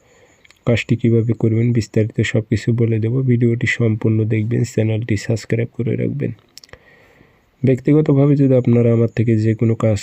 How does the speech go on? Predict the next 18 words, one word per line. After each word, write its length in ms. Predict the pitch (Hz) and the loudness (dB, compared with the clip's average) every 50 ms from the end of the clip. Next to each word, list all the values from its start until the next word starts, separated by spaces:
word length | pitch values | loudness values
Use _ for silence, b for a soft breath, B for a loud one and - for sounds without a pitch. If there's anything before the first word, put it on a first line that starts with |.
| - | -4
করে 220 | - 113 110 110 107 | -2 0 0 2 2
নিতে 240 | 107 107 104 101 107 104 | 0 0 0 -2 -2 -2
চান 180 | - 120 120 117 | 0 0 0 0
অথবা 280 | 120 117 - 117 117 117 | 0 2 0 0 0 0
কাজ 200 | - - 113 110 | 0 0 -2 -2
শিখতে 340 | - - 123 113 - - 117 | -2 -2 -2 -2 0 -2 -2
চান, 200 | 107 - 120 117 117 | -2 0 0 0 0
আমার 180 | 120 117 117 117 | 0 0 -2 -2
একটাই 280 | 117 117 - - 117 113 | -2 -4 -4 -2 -2 -2
নাম্বার, 280 | 113 113 113 113 120 117 | 0 0 -2 -2 -2 -2
যোগাযোগ 360 | 113 117 113 113 110 110 113 - | 0 0 0 -2 -2 -2 -4 -4
করবেন 300 | - 117 113 113 120 120 117 | -2 -2 0 0 2 2 2
জিরো 220 | 113 117 117 117 117 117 | 2 2 2 2 2 2
ওয়ান 160 | 117 117 117 110 110 | 0 0 0 0 -2
ডাবল 280 | 110 104 104 110 107 107 - | -2 -2 0 -2 -2 -4 -4
থ্রি 260 | - - 117 110 110 113 113 | -4 -2 -2 0 0 0 0
ওয়ান 240 | 110 110 110 110 110 110 | 0 -2 -2 -2 -4 -4
ফাইভ 260 | - - 113 117 | -4 -2 0 0